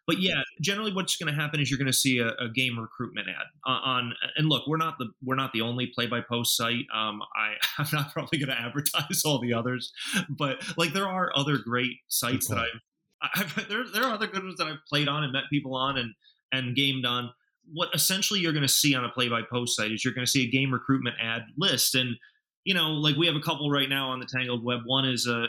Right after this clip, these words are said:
Speaker 1: is a homebrew, uh, D and D five E game, and one is a complete first chance ever indie homebrew game of, uh, a fellow gamer that I met on Twitter who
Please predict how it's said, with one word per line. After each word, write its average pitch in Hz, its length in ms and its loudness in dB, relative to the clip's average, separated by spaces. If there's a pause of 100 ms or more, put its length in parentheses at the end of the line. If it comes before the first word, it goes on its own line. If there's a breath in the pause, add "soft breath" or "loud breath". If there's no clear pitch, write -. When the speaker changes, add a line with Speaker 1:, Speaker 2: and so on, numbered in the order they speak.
Speaker 1:
is 117 180 0
a 110 120 2
homebrew, 123 720 4
uh, 117 440 0
D 123 120 4
and 117 100 -2
D 120 180 2
five 113 280 -2
E 113 200 -6
game, 113 380 -2 (140)
and 117 240 -2
one 139 420 2
is 127 480 2
a 123 260 2
complete 156 720 2 (480)
first - 520 2 (140)
chance 143 560 2
ever 139 460 2
indie 139 320 6
homebrew 135 540 0
game 131 340 0
of, 117 260 -2
uh, 123 400 0
a 120 220 -2
fellow 131 320 2 (180)
gamer 131 260 0
that 123 100 -2
I 117 100 -4
met 123 160 -4
on 117 240 -4
Twitter 131 300 2
who 120 260 0